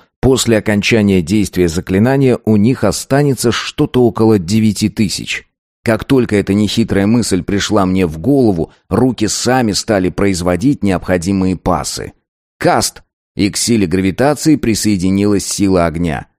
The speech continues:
Троицу скелетов накрыло заклинание «Напалм». Выбравшаяся на свободу саламандра с каким-то чересчур радостным писком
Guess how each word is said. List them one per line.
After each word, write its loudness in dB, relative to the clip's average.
Троицу 2
скелетов 0
накрыло 2
заклинание 2
«Напалм». -2
Выбравшаяся 0
на 0
свободу 0
саламандра 2
с -4
каким-то 0
чересчур 0
радостным 0
писком -2